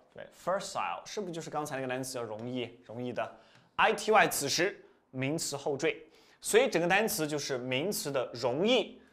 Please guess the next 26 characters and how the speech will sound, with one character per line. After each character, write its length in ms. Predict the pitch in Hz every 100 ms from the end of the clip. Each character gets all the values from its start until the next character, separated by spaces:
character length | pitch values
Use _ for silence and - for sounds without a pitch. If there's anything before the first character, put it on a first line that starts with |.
| _
或 540 | - - 262 233 160 143
者 240 | 131 120
是 280 | 120 - 139
表 340 | 117 120 101 101
示 280 | - 135 123
便 400 | - 156 123 131
利、 320 | 139 - - - - _ - - - _
容 480 | 127 131 131 143 196
易 220 | 233 170
和 240 | - 120
便 340 | 113 139 113 110
利。 220 | 113 - _ _ _ _ _ _ _ _
好， 360 | - 98 - - _ -
它 100 | 151
的 60 |
第 80 | 170
一 40 | 165
个 40 |
意 80 | 156
思 200 | 131 127 -
表 180 | 120 110
示 220 | - 123
容 240 | 110 113
易 160 | 139 139
便 260 | 117 120 117
利， 200 | 110